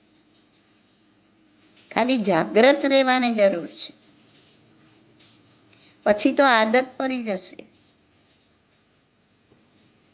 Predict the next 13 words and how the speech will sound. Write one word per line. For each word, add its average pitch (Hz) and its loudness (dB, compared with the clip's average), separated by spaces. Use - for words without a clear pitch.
જો 220 6
એક 302 4
વર્ષ 285 6
આવું 247 0
જીવાઈ 214 2
જાય, 165 0
તો 202 -4
સાચા 226 0
અર્થમાં 208 -2
ક્ષમાપના 190 -6
પર્વ 185 -2
ઉજવાઈ 170 -4
જાય. - -8